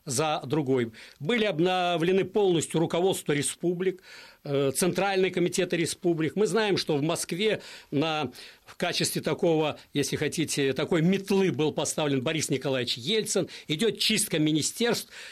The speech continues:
Э, такого обновления не было даже в тридцать седьмом году при Сталине. Разница заключалась только в том, что при Сталине, э, изгоняемые лица отправлялись в лагеря, в тюрьмы и так далее,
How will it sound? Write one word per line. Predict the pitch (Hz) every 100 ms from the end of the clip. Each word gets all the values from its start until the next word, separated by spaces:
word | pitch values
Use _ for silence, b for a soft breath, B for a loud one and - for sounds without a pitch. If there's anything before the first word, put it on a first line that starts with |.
| B
Э, | - 170 180 -
такого | 180 170 - 262 285 254
обновления | 226 165 202 180 175 165
не | 151 208
было | 190 185
даже | 127 226 233 233
в | -
тридцать | 185 226 233 233 -
седьмом | 214 151 226 208
году | 202 156 214
при | - 185 220 208 B -
Сталине. | - 180 143 123 113 113 B B B
Разница | 151 226 202 214 190
заключалась | 160 190 202 180 -
только | 170 -
в | 160
том, | 214 196
что | -
при | 147 170
Сталине, | - 202 175 156 147 123 B B
э, | 160 165 170
изгоняемые | 131 165 175 170 151 156 156
лица | 160 151
отправлялись | 135 147 151 151 147 135 -
в | 139
лагеря, | 160 135 151 160 143
в |
тюрьмы | - 147 139 135
и |
так | 127 151 180
далее, | 277 277 277